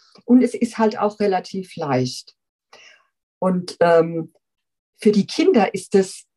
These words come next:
ich habe noch nie ein Kind gehabt, das nicht bügeln wollte. Meistens finden die das so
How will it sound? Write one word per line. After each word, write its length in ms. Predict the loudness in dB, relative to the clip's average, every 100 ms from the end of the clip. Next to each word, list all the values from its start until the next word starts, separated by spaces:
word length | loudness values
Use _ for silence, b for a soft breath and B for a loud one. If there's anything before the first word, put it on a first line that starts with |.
| _
ich 120 | -2
habe 200 | -2 4
noch 180 | 4 8
nie 240 | 6 6 4
ein 140 | -4
Kind 280 | 2 4 4
gehabt, 460 | 2 2 2 0
das 160 | -6 -2
nicht 240 | -4 -4
bügeln 400 | 0 0 0 -8
wollte. 460 | -8 -8 -8 -10 -12 _ _ _ b b _
Meistens 520 | 2 2 4 2 2
finden 280 | 2 2 2
die 140 | 0
das 440 | 2 0 -2 -20 -4
so 360 | -2 0 -2